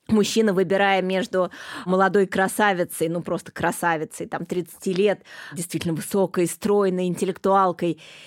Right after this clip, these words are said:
и женщиной примерно пятидесяти лет, э, там, не знаю, со щелью между зубами, но это так забавно смотрелось, но она ничего не пыталась с этим сделать, это была ее изюминка, такой решительной, э, взрослой женщиной. Он выбрал взрослую женщину,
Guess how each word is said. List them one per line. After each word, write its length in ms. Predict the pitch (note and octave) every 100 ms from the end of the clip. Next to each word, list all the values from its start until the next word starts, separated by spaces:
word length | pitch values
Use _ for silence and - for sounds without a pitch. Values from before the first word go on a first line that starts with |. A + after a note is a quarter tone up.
| -
и 120 | A3
женщиной 560 | A#3+ A#3+ - F#3 F#3 -
примерно 420 | - A#3 A3 F#3+ -
пятидесяти 640 | A3 F#3 A3 F3 - G3
лет, 300 | G3 G3+ -
э, 380 | F3 E3 E3 D#3+
там, 160 | D3+ C#3+
не 60 | D3
знаю, 180 | F3
со 140 | D#3+ G3+
щелью 420 | - A3+ F#3+ F#3+
между 300 | F3+ F3 F#3+
зубами, 420 | E3 F3+ C#4+ G4
но 120 | G3 F3
это 140 | E3+
так 160 | D3+ C#3
забавно 540 | G3 F#3+ E3+ D3 D3 - - - -
смотрелось, 420 | F#3 F3 C#4+ -
но 60 |
она 100 | G3
ничего 220 | F#3+ F#3+ G#3
не 60 |
пыталась 280 | G3+ G3+ F3+
с 40 | -
этим 160 | F3
сделать, 320 | E3+ C#4 D#4+ G3+
это 100 | F#3+
была 180 | F3+
ее 200 | F3+ F3+
изюминка, 600 | G3 G3 F3+ E3 D#3 D#3 - - -
такой 240 | D#3 E3
решительной, 880 | D#3 D#3+ A3+ A#3 - F#3+ F3+ F3+ F3
э, 240 | E3+ E3 D#3+
взрослой 520 | D3+ F#3 A3 G#3 F#3
женщиной. 440 | F#3+ G3 - F3 D3+ - _
Он 200 | D#4+ D#4+
выбрал 280 | A3+ F#3 F#3
взрослую 560 | G3 G#3+ B3+ - A3+
женщину, 540 | G#3+ A3 G3+ G3+ F#3